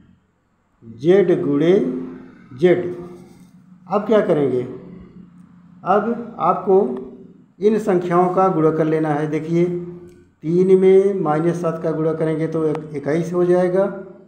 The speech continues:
इक्कीस में दो का गुणा करेंगे तो हो जाएगा इक्कीस दूना बयालीस। अब इसको आप लिख देंगे बयालीस गुणे, देखिए लिखा गया है एक्स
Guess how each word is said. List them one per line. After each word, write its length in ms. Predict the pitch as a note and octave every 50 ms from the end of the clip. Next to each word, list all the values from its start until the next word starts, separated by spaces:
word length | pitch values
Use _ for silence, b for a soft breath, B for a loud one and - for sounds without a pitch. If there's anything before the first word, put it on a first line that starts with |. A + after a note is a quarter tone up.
| _ _ _ _ _ _ _ _ -
इक्कीस 720 | D3 D#3 D#3 F3 E3+ F3+ F#3+ G#3+ A3 G3 - - - -
में 280 | G3 F#3+ G3+ G#3 G3+ -
दो 120 | F3+ F3+ F3+
का 180 | F3 F#3 F3 E3
गुणा 220 | D#3 D#3 D3+ D3+ D3
करेंगे 400 | D3+ D3+ D3 D3+ C#3+ D3 E3+ E3+
तो 100 | E3+ D#3
हो 80 | D#3 C#3
जाएगा 320 | C#3+ C#3+ D3+ E3+ E3 F3
इक्कीस 460 | F3 - D#3 C#3+ - D#3 D3 D3 C3 B2
दूना 240 | C3 C3+ D3 F#3 G#3
बयालीस। 580 | F#3+ E3+ D#3+ C#3+ C3+ B2 A2 G#2 G#2 G2+ - - - - - - _ _ _ _ _ _ -
अब 100 | C3+ C#3+
इसको 320 | D3+ D3 - - F3 F#3 G#3 - - - - - - - - - - - _ _ _ _ _ _ _ -
आप 240 | C3+ D3 D#3+ D#3+ D#3+ D#3+
लिख 180 | E3 E3+ D3+
देंगे 380 | D3+ C#3 C#3+ C#3 B2 A#2 C3+ D3 F#3+ - - - - - - - - - - _ _ _ _ _ _ _ _ _ _ _ _ _ _ _ _ _ _ _
बयालीस 880 | A#2 A2+ A2+ C3+ C#3 C#3+ C#3+ D3 D3+ D3+ D3+ E3+ F3 F#3 G3+ F#3+ F#3 - - - - - - - - - - - _ _ _ _ _ _ _ _ _ _ -
गुणे, 260 | B2 C#3+ E3+ E3+ D#3 C3 - - - - - - - - - - - B2+
देखिए 380 | D#3 D#3+ - F3 F3+ F#3 F#3+ F#3+
लिखा 320 | F3+ F3 F3 F3 F#3 F#3+
गया 220 | F#3 F#3 F#3 F#3 F3+
है 220 | D#3+ E3 F3 F#3 F#3+ F#3+ F#3 - - - - - - - - - A#2+ B2 C#3 D#3
एक्स 320 | F3 F#3 F3+ F3 - -